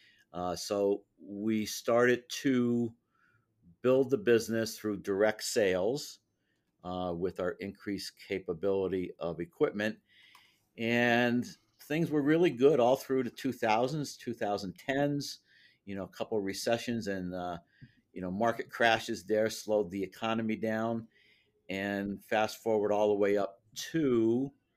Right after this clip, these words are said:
twenty nineteen, twenty twenty, when covid hit and the bottom started to fall out of all businesses.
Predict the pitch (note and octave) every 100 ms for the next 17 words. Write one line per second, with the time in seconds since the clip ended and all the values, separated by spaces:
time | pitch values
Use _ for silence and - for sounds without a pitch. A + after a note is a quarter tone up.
0 | _ _ _ _ _ - A2+ A2 G#2+ G#2+
1 | G#2+ - A#2+ A2 - A2 G2 - C#3+ B2+
2 | A2 G#2+ - F3+ D3+ B2+ A#2 A#2+ - _
3 | _ _ _ - G2 G2 F2 D#2+ A2 A2+
4 | A2 - A2 G#2+ G2+ F#2+ - G#2 G2+ G2+
5 | F#2+ F2 A2 C3 G2+ E2+ D2+ D#2+ E2+ A2+